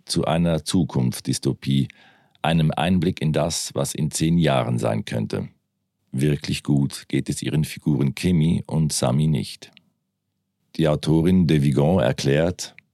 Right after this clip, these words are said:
man kennt das ja von den traditionellen Kinderstars. Der Ruhm und die permanente Aufmerksamkeit sind etwas, das schwer zu ertragen ist. Wenn Bekanntheiten aus dem Rampenlicht in den Schatten rutschen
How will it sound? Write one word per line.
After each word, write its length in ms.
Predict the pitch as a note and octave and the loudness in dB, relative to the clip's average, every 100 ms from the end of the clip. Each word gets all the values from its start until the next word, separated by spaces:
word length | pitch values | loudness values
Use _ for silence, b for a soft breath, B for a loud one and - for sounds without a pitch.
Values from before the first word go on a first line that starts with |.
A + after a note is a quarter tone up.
| _ _ | _ _
man 240 | - D2+ D2 | -2 0 0
kennt 240 | F#2 F#2 | 0 2
das 160 | F#2+ - | 0 2
ja 180 | E2 E2 | 2 2
von 160 | F2 | 2
den 140 | E2+ D#2 | 2 0
traditionellen 720 | E2 D#2+ D#2 D#2+ E2+ A2+ G#2+ | 0 0 0 2 2 2 2
Kinderstars. 800 | C2+ B1 B1 - A#1 A#1 - - - _ _ D#2 | 2 0 0 0 0 0 -2 -10 -16 _ _ -2
Der 140 | D2+ | 0
Ruhm 420 | C2+ D2+ F2+ G2+ B B B - | 2 4 4 0 B B B -2
und 280 | D2 - | 0 0
die 180 | D2 C#2+ | 0 0
permanente 760 | C2+ E2 E2 D#2+ G2+ G#2+ - - | 0 0 2 2 2 2 0 0
Aufmerksamkeit 880 | G#2 - D#2+ C2+ C#2+ C#2 - B1+ - | 0 0 0 0 -2 -2 0 -2 0
sind 140 | - | -2
etwas, 440 | - D#2 F2+ F2 - B B B | -2 0 -2 -2 -4 B B B
das 240 | - D#2 - | -2 0 0
schwer 240 | E2+ D#2+ | 0 0
zu 140 | - A#1 | 0 0
ertragen 520 | D2 F2 F2+ D#2 G#1 | 0 0 0 0 0
ist. 320 | A1+ - - _ _ - | -2 -6 -16 _ _ -2
Wenn 260 | D2 C#2+ C2+ | 2 2 2
Bekanntheiten 840 | D2 F#2+ G#2 - G2+ G2+ - - | 0 0 0 2 0 2 0 0
aus 160 | C#2+ - | 0 0
dem 180 | C#2+ | 0
Rampenlicht 680 | B1+ D2+ C#2+ F2+ E2+ F2 - | 2 0 2 2 2 2 0
in 140 | - B1+ | -2 0
den 140 | B1+ | 0
Schatten 360 | - C2 - D2 | 0 0 0 0
rutschen 560 | D#2+ D#2+ - - D#2+ | 2 0 -2 0 -2